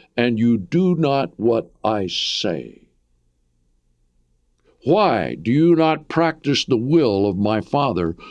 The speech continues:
who is in heaven above?" Because all of that's related to the kingdom of God and the government of God, the government of men, and the kingdom of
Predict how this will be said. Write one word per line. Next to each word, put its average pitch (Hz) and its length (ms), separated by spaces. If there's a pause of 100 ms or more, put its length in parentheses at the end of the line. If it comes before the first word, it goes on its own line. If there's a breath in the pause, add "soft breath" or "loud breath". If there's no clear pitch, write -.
(140 loud breath)
who 120 200
is 98 180
in 98 160
heaven 92 340
above?" 82 420 (2000)
Because 80 280
all 160 260
of 151 60
that's 147 320
related 127 600
to 123 80
the 110 120
kingdom 117 420
of 110 140
God 113 280
and 104 140
the 104 80
government 101 480
of 90 160
God, 95 300 (280 loud breath)
the 104 80
government 110 500
of 90 180
men, 98 320 (260 loud breath)
and 110 180
the 95 60
kingdom 98 580 (360 soft breath)
of 98 180